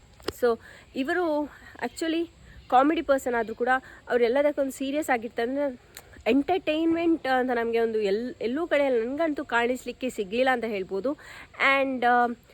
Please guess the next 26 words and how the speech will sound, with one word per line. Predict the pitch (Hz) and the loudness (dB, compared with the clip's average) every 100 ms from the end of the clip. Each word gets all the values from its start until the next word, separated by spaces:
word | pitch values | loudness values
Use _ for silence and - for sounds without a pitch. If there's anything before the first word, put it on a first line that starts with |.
| - - 226 | -20 -6 0
ರಕ್ಷಿತಾ, | 262 - 349 - 330 330 330 - - - | 0 0 -4 0 0 0 -2 -10 -20 -14
ಗಿಲ್ಲಿ | 220 254 254 254 269 | -6 -4 -4 -4 -6
ಹಾಗೂ | 262 - - 233 220 240 | -8 -12 -4 -4 -2 -6
ಕಾವ್ಯ | - 247 233 220 226 214 | -2 2 2 2 -2 -4
ಇವರಂತೂ | - 220 247 240 247 240 - - - | -6 -4 -4 -4 -4 -6 -8 -16 -12
ಸಖತ್ | - 254 302 254 | -10 -2 0 2
ಎಂಟರ್ಟೈನ್ಮೆಂಟ್ | 233 247 240 262 262 254 | 0 -2 -4 -2 -2 -2
ಕೊಡ್ತಾರಪ್ಪ | 220 190 220 196 - | -4 -2 -2 -2 -2
ಅಂತ | 180 180 | -6 -4
ಹೇಳ್ಬೋದು. | 196 165 170 269 - - - - 349 | -6 -8 -6 -8 -8 -12 -14 0 2
And | 392 - | 2 0
ಇನ್ನೊಂದು | 277 415 | 2 2
ವಿಷಯ | 349 285 - | 2 0 -4
ಏನಂದ್ರೆ | 220 226 226 285 - - - | -2 -2 0 -2 -4 -18 -2
ಅಶ್ವಿನಿ | 285 - 427 440 | -2 2 4 4
ಗೌಡ | 277 262 302 | 4 2 2
ಅವರಿಗೆ | 285 277 277 330 - - | 0 0 -4 -6 -10 -8
ಕುತಂತ್ರಿಗಳನ್ನು | - 339 - 440 440 381 285 269 269 - - - - 220 240 233 226 | -2 -2 0 2 2 2 -2 -4 -6 -12 -20 -18 -6 0 2 2 0
ಅಂದ್ರೆ | 214 277 | -2 -4
ತುಂಬಾ | 285 254 294 392 | -6 -2 2 2
ಜನರು | 370 339 349 415 - - - - | 2 2 2 0 -4 -18 -20 0
ಕೊಟ್ಟಿದ್ದಾರೆ | 233 220 285 269 | 2 2 2 2
ಅಂತ | 220 208 | 2 0
ಹೇಳ್ಬೋದು. | 202 196 214 | -2 -2 -2
ಯಾಕಂದ್ರೆ | 247 269 311 285 | 0 0 0 -2
ಅವರು, | 269 320 311 302 285 | -2 -2 -4 -4 -4